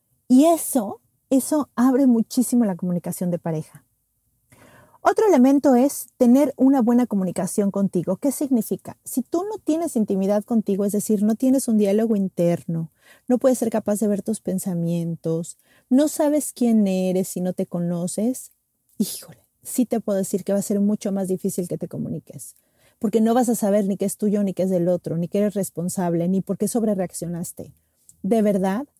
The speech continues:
los invito a que se echen un clavado al interior, ya sea en terapia o con los podcasts o como, como quieran. Hay muchísimos caminos hermosos de autoconocimiento, pero de verdad que se conozcan, que vean de dónde vienen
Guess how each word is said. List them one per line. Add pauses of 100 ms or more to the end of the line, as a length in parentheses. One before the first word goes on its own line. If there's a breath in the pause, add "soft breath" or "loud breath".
(280)
los
invito
a
que (220)
se
echen
un
clavado
al
interior,
ya
sea
en
terapia
o
con
los
podcasts
o
como,
como
quieran.
Hay
muchísimos
caminos
hermosos
de
autoconocimiento, (560 loud breath)
pero
de
verdad
que
se
conozcan, (280 soft breath)
que
vean
de
dónde
vienen